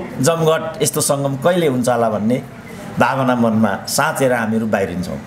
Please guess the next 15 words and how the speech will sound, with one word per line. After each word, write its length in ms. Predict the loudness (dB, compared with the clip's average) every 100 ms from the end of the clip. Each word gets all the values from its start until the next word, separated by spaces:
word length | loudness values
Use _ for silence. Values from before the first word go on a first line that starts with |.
| -14 -14 -12 -12 -10 -10 -10 0
त्यस 140 | 0 2
कारण 340 | 0 0 0
फेरि 260 | 2 4 2
एकपल्ट 440 | 2 2 4 2
यति 160 | 2 2
राम्रो 280 | 2 2 2
अवसर 280 | 2 2 0
जुटाइदिएकोमा 680 | 2 0 0 0 0 0 0
पनि 240 | 0 0
बहिनीलाई 420 | 2 4 4 4
म 80 | 2
धन्यवाद 360 | 0 2 4 2
दिन 180 | 0 0
चाहन्छु, 340 | -2 -2 -6
चाहन्छु। 440 | 0 0 0 -2